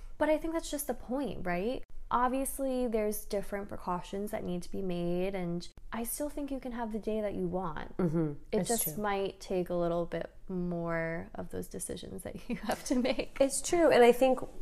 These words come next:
Speaker 2: one of the decisions that you might have to make is to cut down your guest list.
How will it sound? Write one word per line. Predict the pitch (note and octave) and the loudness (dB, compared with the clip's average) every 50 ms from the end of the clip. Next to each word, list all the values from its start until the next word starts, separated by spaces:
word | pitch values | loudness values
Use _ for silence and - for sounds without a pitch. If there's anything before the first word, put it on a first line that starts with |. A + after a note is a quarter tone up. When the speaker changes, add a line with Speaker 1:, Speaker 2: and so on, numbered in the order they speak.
| - - - | -8 -8 -4
Speaker 2:
one | - A3+ G#3+ A3+ G#3+ A3 | 2 8 10 10 10 10
of | G#3+ F#3+ E3+ - | 8 4 4 0
the | F#3+ F3+ | 0 0
decisions | F3+ F#3+ - F#3+ F3+ E3 F3+ F3+ | 2 2 0 2 2 2 2 2
that | F#3+ E3+ | 2 2
you | - E3+ | 2 4
might | E3+ D#3 D#3+ | 4 4 4
have | E3+ D#3 D#3+ | 4 2 2
to | - E3+ | 2 2
make | E3 D#3+ D3 D3 D3 - - - - - - - - - - - - - - - - - - - - - - - - - - - - - - | 4 4 4 2 2 -2 -12 -12 -12 -12 -12 -14 -14 -14 -14 -14 -12 -12 -12 -12 -12 -12 -14 -14 -16 -16 -16 -16 -14 -12 -12 -12 -10 0 4
is | G3 G#3 F#3+ F3 F3 F3 D#3+ - - - - - - - - - | 6 6 6 6 4 4 2 0 -2 -4 -6 -8 -10 -12 -14 -8
to | - - - - F3+ E3 D#3+ E3 E3 D#3 - | -6 -4 0 2 4 4 6 4 2 2 0
cut | - - E3+ - | -2 -2 -2 0
down | E3 D3 | 0 0
your | D3+ D3 | 0 2
guest | D3 B2+ - - - | 2 2 0 2 0
list. | - - - - - - - | 0 0 0 -2 -6 -8 -8